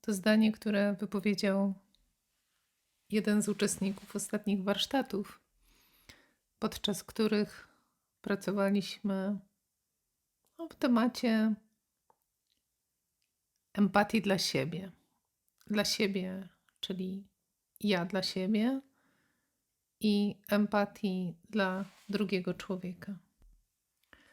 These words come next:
I tak sobie pomyślałam, że to ciekawe, że kiedy czegoś nie możemy zmieścić, albo kiedy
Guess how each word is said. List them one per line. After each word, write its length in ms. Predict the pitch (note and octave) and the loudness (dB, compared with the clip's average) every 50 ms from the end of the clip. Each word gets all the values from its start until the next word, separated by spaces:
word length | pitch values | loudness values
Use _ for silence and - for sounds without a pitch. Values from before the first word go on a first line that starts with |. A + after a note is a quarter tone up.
| _ _ - - _ _ _ _ _ _ - | _ _ -20 -20 _ _ _ _ _ _ -2
I 40 | G#3+ | 0
tak 200 | - G#3 G3+ - | 2 2 2 0
sobie 240 | - - G#3+ - G#3 | -2 0 2 2 2
pomyślałam, 760 | - G#3 G#3 G#3 G3+ - - A3+ A#3+ B3+ B3+ B3+ B3 B3 G#3 | 4 4 4 4 4 4 2 2 4 4 6 6 6 6 6
że 360 | G#3+ G#3+ G#3+ A3 A3 G#3+ G#3+ - _ _ _ _ _ _ _ _ _ _ _ - | 6 4 4 4 4 2 0 -4 _ _ _ _ _ _ _ _ _ _ _ -4
to 100 | - A3 | -4 -2
ciekawe, 540 | - - G#3+ - A3+ A#3 A#3+ G#3+ G#3 G#3 | 0 -2 0 4 4 4 6 6 6 4
że 300 | G3 F3+ G3 G3 G3 G3+ G3 - _ _ _ _ _ _ _ _ _ _ _ _ _ _ _ | 4 4 2 2 2 2 0 -2 _ _ _ _ _ _ _ _ _ _ _ _ _ _ _
kiedy 220 | - G#3 F3 G3+ | -2 0 0 0
czegoś 720 | G3+ - - A3 A3 - G#3 G3+ - - - - - - _ _ _ _ _ _ _ _ _ - | 0 2 2 2 4 4 2 4 4 2 0 0 -2 -6 _ _ _ _ _ _ _ _ _ 2
nie 120 | G#3+ G3 | 4 6
możemy 360 | G3 G3+ G3 - G3+ G3 G3 | 6 6 6 6 4 4 4
zmieścić, 840 | F#3+ - F#3+ F#3 F#3 F3+ F3 - - - - A3 A#3 - - - - _ _ _ _ _ _ _ _ _ _ _ _ _ _ _ _ _ - - - | 4 4 4 4 2 2 0 -2 -4 -2 -2 -2 -2 -2 -4 -10 -16 _ _ _ _ _ _ _ _ _ _ _ _ _ _ _ _ _ -20 -14 -10
albo 220 | G#3+ F#3 - G#3 G3 | -8 -4 -2 -4 0
kiedy 400 | - - G3 E3+ G3+ G3 G3 | 0 0 2 2 2 2 0